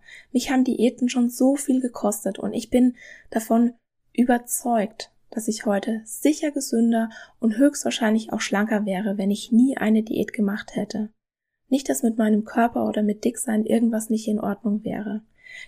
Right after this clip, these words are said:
Diese ganze Diskussion mit Dicksein ist ungesund und es muss etwas gegen das Körperfett getan werden und die Dicken sollen sich einfach mal ein bisschen mehr anspr-,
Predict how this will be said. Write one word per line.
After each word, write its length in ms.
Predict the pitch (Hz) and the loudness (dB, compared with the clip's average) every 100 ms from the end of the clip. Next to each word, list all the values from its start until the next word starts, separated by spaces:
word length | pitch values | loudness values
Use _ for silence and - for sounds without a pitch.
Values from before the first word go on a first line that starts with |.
| - | -2
Diese 180 | 220 233 | 0 4
ganze 300 | 226 302 294 | 2 2 0
Diskussion 560 | 240 - 226 262 285 | -2 -2 -4 0 2
mit 160 | 233 220 | 2 2
Dicksein 360 | 262 - 226 | -2 -2 0
ist 120 | 220 220 | 0 0
ungesund 500 | 233 240 - 202 214 | -2 -2 -2 -2 0
und 80 | 214 | 0
es 120 | 220 | 0
muss 140 | 233 | -2
etwas 280 | - - 220 | -2 -6 -4
gegen 220 | 226 214 | -2 -2
das 180 | 208 - - - - - | -2 -8 -18 -20 -20 -8
Körperfett 580 | - 254 254 - 220 - | -2 0 0 0 -2 -2
getan 540 | 214 - 208 247 226 | -8 -4 0 2 2
werden 360 | 202 208 214 202 | 0 -2 0 0
und 120 | 202 | -2
die 120 | 196 | -2
Dicken 240 | 247 254 | -2 -2
sollen 220 | 247 233 214 | -4 -2 -2
sich 180 | 214 | -2
einfach 160 | 220 233 | -4 0
mal 100 | 214 | 0
ein 60 | 226 | -2
bisschen 200 | - 208 | -2 -2
mehr 140 | - | -2
anspr-, 400 | 196 254 - - | -2 -2 -6 -18